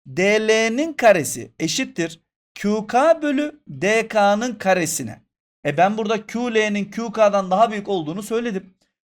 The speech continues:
O zaman bu büyükse eşitliğin, yani burası küçük biliyorsun.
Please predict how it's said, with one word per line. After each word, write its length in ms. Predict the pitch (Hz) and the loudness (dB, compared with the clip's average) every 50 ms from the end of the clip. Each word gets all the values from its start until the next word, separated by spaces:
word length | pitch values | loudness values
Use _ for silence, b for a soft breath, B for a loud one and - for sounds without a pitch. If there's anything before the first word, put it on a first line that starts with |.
| _ _ - | _ _ -2
O 120 | - 185 | -2 0
zaman 420 | 185 196 202 185 175 156 135 123 139 | 2 2 2 2 2 0 0 -4 -6
bu 200 | 214 240 170 131 | -6 -6 -4 -2
büyükse 680 | 147 180 208 240 - - - - 151 135 135 - - _ _ _ _ _ - | -2 0 0 0 0 -4 -4 -2 -2 -2 -2 -4 -10 _ _ _ _ _ -4
eşitliğin, 520 | 147 160 151 - 202 202 - 156 147 135 127 | -4 -2 -2 -2 -4 -6 -4 -4 -2 -2 0
yani 260 | 139 147 151 147 143 | 2 2 2 2 2
burası 320 | 160 180 180 170 - 170 | 0 0 0 -2 -4 -10
küçük 340 | - - 156 - 190 - - | -10 -10 -8 -8 -10 -10 -6
biliyorsun. 420 | 160 147 143 127 - 156 170 185 | -4 -4 -4 -4 -4 -8 -10 -12